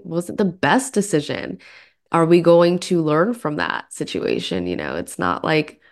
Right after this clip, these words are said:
we're doing things to bury ourselves deeper in a hole. It's all part of us healing. It's all part of us growing and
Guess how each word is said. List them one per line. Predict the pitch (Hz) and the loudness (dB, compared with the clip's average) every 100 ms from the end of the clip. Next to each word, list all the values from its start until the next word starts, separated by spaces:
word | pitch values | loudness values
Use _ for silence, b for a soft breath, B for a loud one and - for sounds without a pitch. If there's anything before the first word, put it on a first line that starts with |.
| b - | b 0
we're | 165 160 - | 2 2 -2
doing | 165 143 170 175 175 170 - | -10 -2 2 4 2 0 -6
things | - 165 156 156 - | -4 -2 -2 -4 -8
to | - 156 147 147 147 147 b b b b | -4 -2 0 -2 -4 -10 b b b b
bury | 151 156 160 170 | 0 2 6 6
ourselves | 170 160 156 151 147 147 | 4 2 0 -2 -2 -4
deeper | - 156 160 156 | -4 -4 -2 -4
in | 156 | -4
a | |
hole. | 147 165 151 147 | -4 -2 -2 -2
It's | 143 - - - | -6 -10 -18 -6
all | 160 160 | 0 0
part | 160 165 156 | 2 0 0
of | 151 | 0
us | 151 151 - - _ _ | -2 -4 -8 -18 _ _
healing. | - - 165 165 170 185 | -18 -2 2 4 4 2
It's | 165 | 0
all | 151 151 | -2 -6
part | - 151 | -4 -4
of | 147 | -4
us | 147 - | -6 -8
growing | - 151 147 160 190 240 240 B B B | 0 2 4 2 2 0 -6 B B B
and | 165 156 151 151 | -4 -2 -2 -4